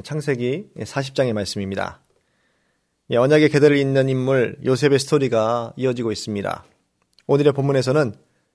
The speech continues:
요셉이 감옥살이를 하는 중에 발생한 한 가지 사건을 기록하고 있습니다. 그것은 바로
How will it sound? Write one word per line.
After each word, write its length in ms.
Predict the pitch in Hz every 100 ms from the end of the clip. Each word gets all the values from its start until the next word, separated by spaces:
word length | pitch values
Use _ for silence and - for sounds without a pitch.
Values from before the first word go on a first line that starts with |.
| _ _ -
요셉이 520 | 143 139 143 143 131 -
감옥살이를 760 | 131 156 - 147 139 135 131
하는 200 | 135 135
중에 420 | 127 110 135 113 -
발생한 540 | 117 - 123 139 113 - _ _ _
한 200 | - 170
가지 220 | 156 139
사건을 680 | 135 185 190 139 127 123 123
기록하고 560 | - 135 123 117 104 110
있습니다. 540 | 110 - 104 95 - _ _ _ _ _ _ _ -
그것은 340 | 135 147 139
바로 500 | 113 117 139 101